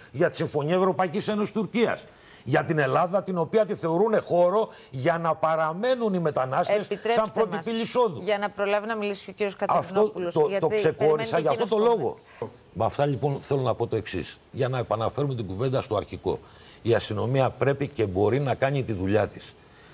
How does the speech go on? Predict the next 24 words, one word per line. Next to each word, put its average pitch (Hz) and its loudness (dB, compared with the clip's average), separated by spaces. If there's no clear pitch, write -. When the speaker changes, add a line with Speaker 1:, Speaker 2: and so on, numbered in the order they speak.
Speaker 1:
Όμως 135 2
δεν 135 -2
είναι 139 0
η 123 2
δουλειά 101 2
της 147 -6
οι - -8
κατασταλτικοί 113 -2
της 123 -4
μηχανισμοί. 107 -2
Αυτοί 131 0
τους - -6
οποίους 120 0
θα 104 0
τους 98 -2
διέλυε 113 4
ο 82 2
σύριζα, 110 -2
τα 85 0
ματ 143 0
και 117 -2
τα 104 0
ξέχασε 120 -2
μετά 131 0